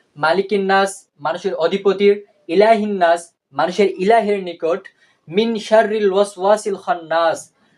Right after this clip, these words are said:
আত্মগোপনকারী কুমন্ত্রণাদাতার অনিষ্ট হইতে। আল্লাযী ইউওয়াসউইসু ফী সুদুরিন নাস, যে কুমন্ত্রণা দেয় মানুষের অন্তরে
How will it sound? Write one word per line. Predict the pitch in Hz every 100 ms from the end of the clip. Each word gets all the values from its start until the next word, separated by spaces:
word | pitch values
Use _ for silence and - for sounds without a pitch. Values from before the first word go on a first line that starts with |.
| _ -
আত্মগোপনকারী | 170 - 226 214 202 214 214 208 208 214
কুমন্ত্রণাদাতার | - 202 190 196 190 190 170 170 190 190 -
অনিষ্ট | 185 214 -
হইতে। | 202 160 147 147 110 - _ -
আল্লাযী | 170 208 214 208 208
ইউওয়াসউইসু | 226 220 208 220 214 196 208 220
ফী | 208 220
সুদুরিন | 208 196 196 214 208 190
নাস, | 180 196 202 _ _
যে | 135 170
কুমন্ত্রণা | 170 226 226 220 214 220
দেয় | 202 208 202
মানুষের | 190 196 202 190
অন্তরে | 175 202 208 185